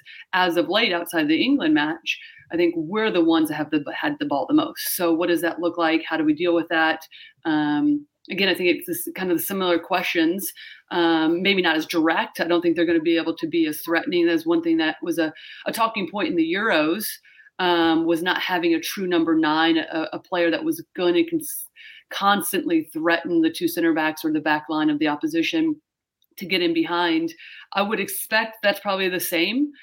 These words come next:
um, coming in, coming into this match against the U S. So that'll be different versus the England. But I think, you know, the same questions you can ask is, when we press, are we going together?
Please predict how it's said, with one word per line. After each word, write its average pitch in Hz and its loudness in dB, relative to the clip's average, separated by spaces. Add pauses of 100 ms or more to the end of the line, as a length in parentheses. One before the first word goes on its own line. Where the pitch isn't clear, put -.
(200)
um, 165 2 (220)
coming 175 0
in, 170 2 (480)
coming 175 0
into 165 0
this 170 -4
match 165 0
against 160 0
the 160 -4
U 160 2
S. 254 0
So 196 -6
that'll 190 2
be 170 2
different 170 0
versus 160 0
the 147 -2
England. 165 2
But 170 0
I 170 2
think, 190 -8 (440)
you 233 0
know, 196 -4
the 185 -4
same 233 -2
questions 202 0
you 175 0
can 160 2
ask 175 0
is, 156 0 (380)
when 196 0
we 190 0
press, 180 0
are 170 2
we 160 4
going 165 2
together? 185 0